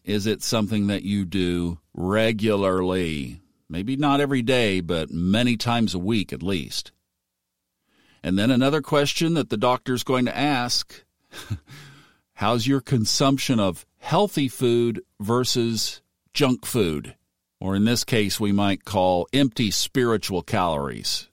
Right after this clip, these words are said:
Like, uh, whatever we're doing, it's just not benefiting anything.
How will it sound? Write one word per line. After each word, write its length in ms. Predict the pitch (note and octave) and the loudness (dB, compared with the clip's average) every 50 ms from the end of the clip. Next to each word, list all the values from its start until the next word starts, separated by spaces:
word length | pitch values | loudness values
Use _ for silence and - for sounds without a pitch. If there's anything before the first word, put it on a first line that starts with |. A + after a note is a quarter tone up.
| _ - | _ -6
Like, 280 | E2 E2+ E2+ C#2+ - - - - - - - | -4 -4 -4 -6 -10 -18 -20 -20 -20 -16 -14
uh, 260 | - F#2 F#2 D#2+ E2+ | -12 -12 -10 -10 -8
whatever 340 | F#2 A#2 D3 D#3+ D#3 C#3 B2+ | -4 -2 0 0 2 2 2
we're 180 | A2+ A2 G#2+ | 2 2 2
doing, 440 | G2+ F#2+ A2+ G#2+ G#2+ G#2+ G#2 G#2 G#2+ - - | 2 2 2 2 4 4 2 2 0 0 -2
it's 220 | - F#3 F3+ - | -2 -2 -2 -2
just 200 | - F#2 D2+ - | -2 -2 -2 0
not 240 | G2 F2+ E2 - C#2+ | 0 0 -2 0 0
benefiting 600 | D2 G2 F2+ E2+ - - F2+ D#2+ D2 C#2 C2+ - - | 0 0 2 0 -2 -2 -4 -2 -2 -4 -6 -6 -4
anything. 720 | G2 G#2 G#2+ G#2 F#2 D2+ - - D2+ B1+ A#1 A1+ - | -2 0 0 0 0 -2 -4 -6 -6 -6 -8 -10 -14